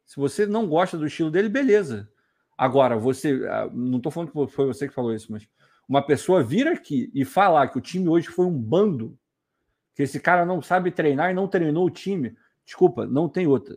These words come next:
É burrice. Esse é o nome. E não é porque tá discordando de mim, não. É porque tá discordando da realidade. São coisas completamente diferentes. Discordar de mim, problema nenhum. Agora, discordar da realidade, aí, meu irmão, aí é um negócio bizarro.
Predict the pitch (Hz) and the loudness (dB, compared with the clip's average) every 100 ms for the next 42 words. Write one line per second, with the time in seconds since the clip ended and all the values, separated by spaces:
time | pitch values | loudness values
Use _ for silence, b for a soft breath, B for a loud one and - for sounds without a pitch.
0 | - 107 104 113 156 180 - 147 - - | -8 -6 -4 0 0 0 -2 -2 -2 -14
1 | _ _ - 151 208 202 117 107 123 _ | _ _ -8 -6 -8 -8 -8 -10 -18 _
2 | _ _ - 131 185 196 220 202 - 220 | _ _ -4 0 0 0 0 0 0 0
3 | 175 190 196 170 180 175 143 127 - b | 2 2 2 0 0 0 0 -2 -6 b
4 | _ 127 160 175 156 143 165 135 196 220 | _ -2 0 0 -2 0 2 2 2 2
5 | 151 202 302 208 180 156 - 98 - _ | 4 6 4 4 4 4 0 -14 -20 _
6 | _ _ _ 131 143 180 160 254 294 190 | _ _ _ -8 -8 -6 -2 0 0 -4
7 | 120 b b 147 202 175 233 185 311 302 | -8 b b 0 6 8 6 4 0 -2
8 | 156 156 440 277 135 - _ 127 135 113 | -2 -2 -2 -2 -4 -8 _ 0 0 0
9 | - 135 135 226 143 143 240 262 160 185 | -2 -2 2 2 2 0 -2 -2 -2 -2
10 | 254 139 110 101 _ _ _ _ 123 131 | -4 -6 -12 -16 _ _ _ _ -2 -2
11 | 165 110 107 110 147 143 110 135 - 143 | 0 -2 -2 -4 -4 -4 -4 -6 -8 -10
12 | 143 - 113 - | -8 -8 -8 -12